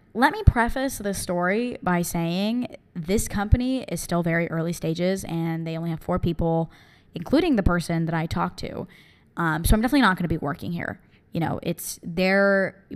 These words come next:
building something incredible from the ground up, um, and they're not really looking to hire people. And I'm not graduating, so I'm not looking <laughs> for a full-time job yet. Um,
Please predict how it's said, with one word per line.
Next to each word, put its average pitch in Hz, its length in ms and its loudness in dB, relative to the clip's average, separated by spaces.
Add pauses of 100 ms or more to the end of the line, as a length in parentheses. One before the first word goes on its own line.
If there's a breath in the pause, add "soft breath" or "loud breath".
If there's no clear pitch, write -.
(540)
building 180 340 0
something 175 300 -4
incredible 165 540 -2
from 170 160 -4
the 165 60 -4
ground 165 320 -6
up, 160 380 -4
um, 139 280 -6
and 165 220 -6
they're 170 120 -2
not 170 220 -2
really 160 140 -4
looking 170 280 -8
to 165 60 -12
hire 170 220 -6
people. - 360 -8 (640 soft breath)
And 170 580 0
I'm 185 240 2
not 175 220 -2
graduating, 139 500 -6
so - 180 -8
I'm 180 140 0
not 175 220 -6
looking 175 320 -6
<laughs> 165 120 -8
for 196 100 0
a 185 40 0
full-time 180 400 -4
job - 340 -6 (640 loud breath)
yet. - 380 -6 (480 loud breath)
Um, 180 500 2